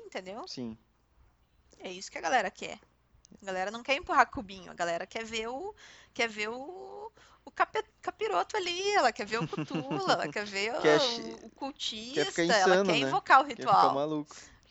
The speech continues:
Speaker 2: Mas agora eu vou te
Speaker 1: É.
Speaker 2: dar um, um ataque de oportunidade. Sabe por quê? É,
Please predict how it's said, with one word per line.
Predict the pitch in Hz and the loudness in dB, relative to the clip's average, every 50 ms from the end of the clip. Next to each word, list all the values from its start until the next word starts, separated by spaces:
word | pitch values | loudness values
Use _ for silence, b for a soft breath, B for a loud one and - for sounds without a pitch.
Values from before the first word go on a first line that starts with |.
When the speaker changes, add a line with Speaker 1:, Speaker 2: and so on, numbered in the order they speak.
| B B B B B | B B B B B
Speaker 2:
Mas | - 156 160 160 143 | 6 8 8 8 8
agora | 156 147 139 123 117 147 180 214 202 | 8 6 8 8 12 12 12 12 12
eu | 180 | 10
vou | 175 | 6
te | 214 240 | 4 2
Speaker 1:
É. | 285 | 4
Speaker 2:
dar | - 151 | 6 6
um, | 151 143 127 120 117 110 107 107 104 107 | 6 4 2 0 -4 -6 -6 -6 -4 -4
um | 104 | -4
ataque | 101 101 - _ - - 147 156 - - | -4 -6 -8 _ 0 0 0 0 0 -6
de | 131 131 | -6 -6
oportunidade. | 131 - 123 123 - 135 120 120 117 110 113 110 110 113 113 107 110 117 117 113 _ _ _ b b b b b b b b | -6 -4 -4 -6 -4 -4 -4 -4 -2 0 2 2 4 2 0 -2 -6 -14 -14 -16 _ _ _ b b b b b b b b
Sabe | - - - 135 123 - | -8 -2 0 0 0 0
por | 135 131 127 | -4 -4 -2
quê? | 135 156 160 143 127 120 117 _ b b b b b b b b - | -2 0 0 0 0 -2 -6 _ b b b b b b b b -2
É, | - 135 139 139 139 139 139 135 135 - | 2 4 4 6 6 6 6 6 6 4